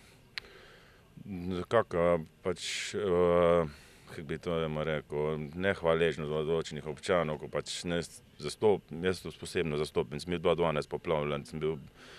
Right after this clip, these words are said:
brez strehe nad glavo zastopim, kak je biti prizadet, samo v tistem trenutku tudi mi nismo čudežni, tudi nismo stroji, da lahko, recimo, v eni uri vse zre-, uredimo.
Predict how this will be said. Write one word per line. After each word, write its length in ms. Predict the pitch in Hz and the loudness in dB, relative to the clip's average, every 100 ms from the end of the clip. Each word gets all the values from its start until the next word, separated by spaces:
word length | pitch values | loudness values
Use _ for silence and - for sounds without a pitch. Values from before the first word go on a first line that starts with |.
| - - | -20 -6
brez 180 | 78 76 | -4 -2
strehe 320 | - 82 78 | 2 2 2
nad 200 | 73 76 | -2 2
glavo 340 | 80 76 73 67 - - - - | 4 4 2 -2 -12 -20 -20 -12
zastopim, 680 | 78 - 107 90 78 78 78 | -10 0 4 4 0 -4 -4
kak 240 | 87 - | -6 0
je 240 | 80 78 - - - - - - - - - - - | 2 2 0 -14 -20 -20 -20 -20 -20 -20 -20 -18 -4
biti 220 | 85 - | -4 -4
prizadet, 420 | 90 76 80 82 | -4 0 4 4
samo 340 | - 78 78 76 | 2 -2 -2 -2
v 600 | - - - - - - | -6 -20 -20 -20 -20 -6
tistem 340 | 120 - 90 | -4 -2 -2
trenutku 760 | 87 95 95 - - 82 80 73 - - - - - - - - - - - - - | 0 2 0 -2 -2 0 0 -2 -12 -20 -20 -20 -20 -20 -20 -20 -20 -20 -20 -20 -10
tudi 200 | 104 98 | -6 2
mi 100 | 98 | 4
nismo 880 | 92 82 85 80 80 80 78 80 80 - - - - - - - - - - - | 4 0 -2 0 0 2 2 0 -2 -4 -8 -10 -14 0 2 2 -2 -4 0 2
čudežni, 600 | - 90 82 76 78 80 76 - - - | 2 2 2 2 2 0 0 0 4 2
tudi 120 | - 90 | 2 0
nismo 300 | 90 87 80 | 0 -2 -2
stroji, 340 | - 92 76 | 4 6 6
da 100 | 78 | 4
lahko, 400 | 80 - 82 76 - 73 80 76 76 | 2 0 -2 -4 -6 -10 -6 -4 -4
recimo, 320 | 80 80 78 | -2 -2 2
v 80 | 82 | 2
eni 120 | 78 | 4
uri 220 | 80 76 | 2 2
vse 200 | - 80 | 2 0
zre-, 220 | 76 76 | 0 0
uredimo. 540 | 73 78 78 78 67 | 0 0 0 -2 -4